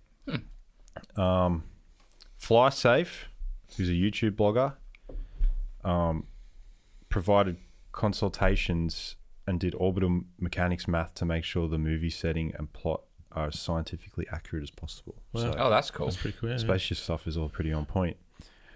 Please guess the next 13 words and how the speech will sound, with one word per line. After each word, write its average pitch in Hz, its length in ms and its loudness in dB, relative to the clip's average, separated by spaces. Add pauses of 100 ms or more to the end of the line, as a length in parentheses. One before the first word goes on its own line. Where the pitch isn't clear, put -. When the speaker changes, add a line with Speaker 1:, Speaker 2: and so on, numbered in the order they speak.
(180)
Speaker 2:
then 98 120 0
the 101 60 6
last 117 240 4
one 113 140 4
here 110 200 4
is, 101 200 2
uh, 90 180 0 (640)
so 101 260 2
this, 147 240 0 (160)
this 123 240 -2
must 135 200 -2
have 104 100 -4
been, 90 340 0